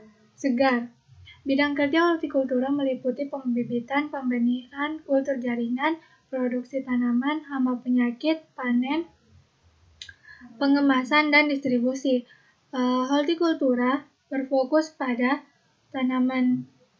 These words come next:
buah, tanaman sayur, tanaman obat-obatan, maupun tanaman bunga. Baik, selanjutnya, tujuan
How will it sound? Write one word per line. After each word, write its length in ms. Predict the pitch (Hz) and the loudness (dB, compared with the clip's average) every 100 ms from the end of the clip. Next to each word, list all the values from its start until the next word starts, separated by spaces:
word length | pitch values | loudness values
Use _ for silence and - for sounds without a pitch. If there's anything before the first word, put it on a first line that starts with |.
| - - | -20 -4
buah, 400 | 262 254 254 339 - - | 2 4 4 2 0 -8
tanaman 480 | 269 254 254 247 247 | -2 2 4 4 2
sayur, 480 | 269 277 294 302 311 | 2 2 4 4 2
tanaman 480 | 285 254 254 254 262 | -6 -4 -2 -2 -2
obat-obatan, 720 | 254 247 247 233 240 277 302 311 | -6 -6 -8 -8 -8 -2 -2 -2
maupun 400 | 262 247 277 285 | -8 -10 -10 -8
tanaman 480 | 269 254 240 240 | -4 0 2 4
bunga. 400 | 240 262 262 240 - - - - _ - | 2 0 -2 -4 -6 -20 -20 -20 _ -8
Baik, 320 | 247 269 320 | -2 0 0
selanjutnya, 720 | 320 285 269 254 262 277 339 - _ _ _ _ | -2 -4 -4 -4 -2 0 -2 -8 _ _ _ _
tujuan 560 | 254 247 269 294 339 | -2 0 2 2 2